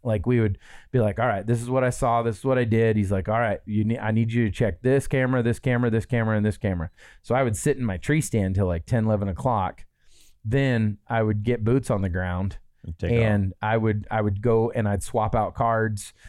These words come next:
Speaker 1: put all this stuff together, and I'd download it into the cloud and, you know, pick out the good ones for Ryan. And,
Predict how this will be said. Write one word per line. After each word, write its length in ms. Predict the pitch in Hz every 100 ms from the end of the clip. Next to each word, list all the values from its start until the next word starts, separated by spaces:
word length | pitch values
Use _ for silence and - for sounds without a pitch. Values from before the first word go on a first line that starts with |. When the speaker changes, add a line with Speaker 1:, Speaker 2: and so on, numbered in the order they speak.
| -
Speaker 1:
put 140 | - 131
all 100 | 113
this 120 | 107
stuff 200 | - 113
together, 500 | 98 107 120 113 113
and 120 | 104
I'd 160 | 92 90
download 480 | 107 117 110 107 107
it 80 |
into 160 | 107 107
the 80 | 90
cloud 600 | - 135 123 120 117 113
and, 200 | 101 90 107
you 100 | 113
know, 140 | 98
pick 240 | - 135
out 180 | 120 113
the 60 | 107
good 200 | 101 110
ones 240 | 113 110
for 140 | - 101
Ryan. 460 | 110 113 110 110
And, 200 | 101 90